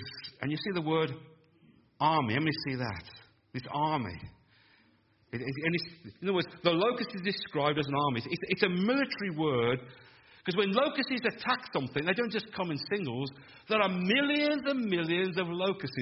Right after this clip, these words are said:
that come. And really, this is defined as a military locust. One that studies, and when one has studied, they launch out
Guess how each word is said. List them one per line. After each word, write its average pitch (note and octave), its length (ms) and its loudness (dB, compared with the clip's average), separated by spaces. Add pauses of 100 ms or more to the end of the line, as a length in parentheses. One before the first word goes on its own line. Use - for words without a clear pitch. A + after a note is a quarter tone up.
(100)
that B2+ 160 -8
come. A#2+ 260 -10 (680)
And G3 180 2
really, C4 240 2
this B3 160 2
is A3+ 320 0
defined G#3 340 4
as F#3 140 2
a F#3 120 2
military A3 540 0
locust. G3+ 460 -2 (1500)
One C4+ 320 4
that C4+ 140 2 (280)
studies, F3 600 4 (540)
and F3+ 140 4
when G#3+ 160 4
one G#3 140 4
has F3+ 120 2 (140)
studied, C4 440 4 (340)
they D#3+ 160 4
launch A3+ 560 2 (300)
out E3 440 2